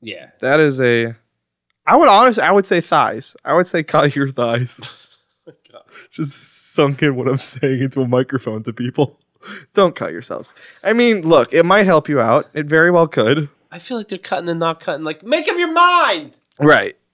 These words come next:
Speaker 2: I've done a little cutting in the past.
Speaker 1: And look how, and did it help you?
Speaker 2: It, in that second, yes, it did.
Speaker 1: And in the long run?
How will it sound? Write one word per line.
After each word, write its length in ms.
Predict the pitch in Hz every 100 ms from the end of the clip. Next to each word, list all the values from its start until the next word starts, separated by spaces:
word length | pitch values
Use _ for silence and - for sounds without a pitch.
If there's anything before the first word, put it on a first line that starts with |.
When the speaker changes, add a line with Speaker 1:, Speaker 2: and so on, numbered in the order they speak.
| _ _ _ _ _ _ _ _ _ _ -
Speaker 2:
I've 180 | 320 285
done 120 | 226
a 20 |
little 180 | 185 156
cutting 360 | - 135 117
in 80 | 110
the 60 | 107
past. 360 | - 104 110
Speaker 1:
And 160 | 269 233
look 160 | 233 233
how, 180 | 226
and 300 | - 151 151
did 120 | 170 170
it 80 |
help 240 | 165 180 185
you? 140 | 254 - _ _ -
Speaker 2:
It, 280 | 185 -
in 180 | - 175
that 220 | 190 165
second, 440 | - 185 185 214 160
yes, 200 | 156 151
it 120 | 139
did. 240 | 123 85 73
Speaker 1:
And 440 | 107 95 101 147
in 120 | 151
the 80 | 120
long 220 | 110 113 123
run? 220 | 165